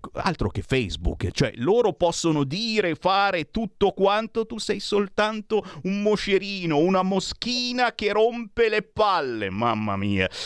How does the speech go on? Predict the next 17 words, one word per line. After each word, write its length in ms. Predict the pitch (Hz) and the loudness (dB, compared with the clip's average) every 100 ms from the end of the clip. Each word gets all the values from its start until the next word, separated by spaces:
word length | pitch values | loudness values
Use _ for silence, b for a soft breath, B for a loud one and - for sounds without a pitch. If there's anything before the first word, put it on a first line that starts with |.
| B | B
E 120 | - | 0
adesso 260 | 175 208 196 | 2 2 0
non 100 | 175 | 0
siamo 220 | 151 165 | 2 2
più 220 | 156 202 | 2 2
una 120 | 165 117 | 2 2
moschina, 520 | 113 - 156 127 101 | 0 0 0 0 0
siamo 240 | 143 139 | 0 0
una 140 | 127 127 | 0 0
moscona 600 | 160 - 147 151 143 127 | 0 0 0 2 2 0
e 160 | 120 | -2
stiamo 640 | 117 - 143 143 143 135 | -4 -4 0 2 2 2
anche 360 | 127 131 139 143 | 2 0 0 -2
per 220 | 139 131 | 0 0
governare 800 | 104 135 147 139 131 123 117 123 - | 2 2 2 0 0 0 0 -2 -4
questo 420 | 151 127 - 123 | -2 -2 0 0
paese. 640 | 123 127 117 107 95 113 | 2 2 2 0 0 -2